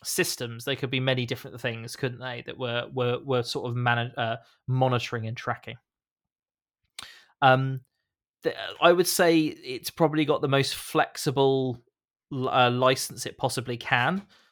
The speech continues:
you know, full consumption based. I mean, you could also argue that that could end up, you know, hurting larger, larger users, but there is a very generous discounting strategy going on there with, um,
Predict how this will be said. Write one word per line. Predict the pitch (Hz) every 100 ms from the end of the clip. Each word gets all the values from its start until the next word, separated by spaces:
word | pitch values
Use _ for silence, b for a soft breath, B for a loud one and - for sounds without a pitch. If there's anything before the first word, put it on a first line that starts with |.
| b
you | 123
know, | 117
full | - 156 156 131
consumption | 143 127 - 135 - 160 139
based. | 147 175 - 120
I |
mean, | 120 120
you | 117
could | 120 123
also | 123 - 127
argue | 120 120 120 120 117
that | 120 120 _ b b
that | 127 -
could | 131
end | 123 120
up, | 120 - -
you | 127
know, | 117 113
hurting | - 135 123 - 127 120 120 131 -
larger, | 127 123 120 117 127 120 117 117 -
larger | 127 117 117
users, | 110 120 147 196 214
but | - 120 113
there | 120
is | 120 120
a | 117 117
very | 120 123 120 120
generous | 123 117 117 120
discounting | - 127 - 120 117 123
strategy | 117 - 113 120 120 117 _ b b _
going | 139 123 120
on | 117 113
there | 113 117
with, | 117 117 113 127
um, | 117 113 110